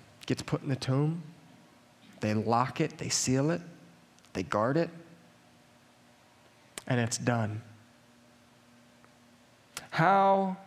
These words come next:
in the world could the Savior of the universe, how in the world could the creator of the universe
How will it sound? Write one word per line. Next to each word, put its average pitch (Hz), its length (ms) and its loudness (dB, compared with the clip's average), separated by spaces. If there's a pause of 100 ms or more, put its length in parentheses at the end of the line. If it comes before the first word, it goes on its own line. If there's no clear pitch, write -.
(220)
in 160 140 4
the 147 100 6
world 139 540 4
could 123 360 2
the 127 80 0
Savior 175 640 2
of 160 120 2
the 143 100 4
universe, 139 800 0 (2000)
how 170 360 4
in 175 120 2
the 165 60 4
world 151 360 4
could 151 140 2
the 135 80 4
creator 160 640 4
of 107 100 0
the 110 80 2
universe 104 720 -2